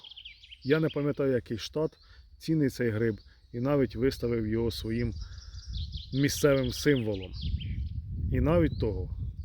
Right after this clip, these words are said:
у Штатах є день зморшка. Тобто свято навіть посвятили цілому цьому грибу. Він дійсно дуже смачний, цікавий, всередині пустотілий. Чим відрізняється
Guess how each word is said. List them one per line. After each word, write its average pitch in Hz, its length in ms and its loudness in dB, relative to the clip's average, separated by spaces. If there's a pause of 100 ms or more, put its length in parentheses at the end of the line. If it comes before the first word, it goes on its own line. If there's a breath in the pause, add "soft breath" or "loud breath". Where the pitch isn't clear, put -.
(760)
у 123 60 2
Штатах 156 400 2
є 127 200 4 (320)
день 135 420 4 (760)
зморшка. 113 520 2 (1500)
Тобто 110 220 0
свято 131 360 2
навіть 101 340 0 (680 loud breath)
посвятили 131 600 4
цілому 113 440 0
цьому 104 240 -2
грибу. 101 260 -2
Він 107 300 0
дійсно 139 320 2
дуже 123 220 0
смачний, 165 460 -2 (340 loud breath)
цікавий, 143 560 2 (840 loud breath)
всередині 127 520 2
пустотілий. 95 720 -4 (180)
Чим 170 320 2
відрізняється 127 960 2